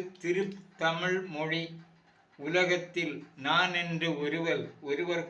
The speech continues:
கூற இப்படி கிடையாது.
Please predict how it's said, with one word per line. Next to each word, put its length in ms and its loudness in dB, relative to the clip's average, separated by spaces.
கூற 240 0
இப்படி 360 2
கிடையாது. 520 -2